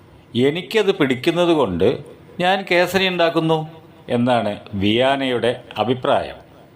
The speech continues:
അങ്ങനെ പോയാൽ ബിഗ് ബോസ് ഹൗസ് എന്തായിത്തീരും? എല്ലാവരും അവരവർക്ക് ഇഷ്ടമുള്ളത് ഉണ്ടാക്കുകയാണെങ്കിൽ.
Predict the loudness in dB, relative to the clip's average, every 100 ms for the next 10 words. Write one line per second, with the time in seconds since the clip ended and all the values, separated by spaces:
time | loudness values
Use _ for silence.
0 | -20 -20 -6 -2 0 0 0 2 2 2
1 | 2 -2 -12 -20 -20 -6 -4 -2 0 0
2 | 0 2 0 2 0 0 0 0 0 2
3 | 2 0 -6 -4 0 4 4 4 2 0
4 | -4 -8 -20 -8 0 2 2 0 -2 -2
5 | -2 0 0 0 0 0 0 0 -2 0
6 | -4 -6